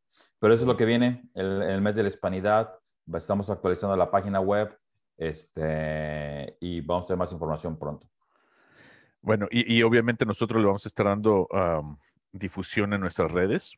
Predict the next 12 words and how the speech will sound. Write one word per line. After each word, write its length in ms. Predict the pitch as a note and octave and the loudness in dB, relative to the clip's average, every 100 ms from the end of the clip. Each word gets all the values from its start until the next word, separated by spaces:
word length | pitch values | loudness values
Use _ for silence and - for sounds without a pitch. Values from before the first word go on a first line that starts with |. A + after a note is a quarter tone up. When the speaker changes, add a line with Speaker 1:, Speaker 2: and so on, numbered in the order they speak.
| - | -2
Speaker 2:
para 240 | E2 D2+ | -2 -2
que 320 | - F2 D2+ | -4 -4 -4
la 120 | C#2+ D#2 | -4 -6
gente 280 | F#2 E2+ | -6 -6
se 120 | F2+ E2 | -6 -8
entere, 380 | - G2 F#2 | -2 0 0
la 120 | F#2+ D#2+ | -2 -4
gente, 640 | F2 E2 - F2 D#2+ C#2 - - - - - - _ - | -8 -8 -4 -2 -2 -6 -16 -20 -20 -20 -20 -20 _ -10
eh, 360 | F2 C#2 - - E2 - | -10 -10 -14 -10 -8 -4
aplique 720 | G2 - A2+ A2+ - C#3 - _ _ - | -4 0 2 2 2 -2 -2 _ _ -4
y, 100 | |
la, 120 | G#2+ | 0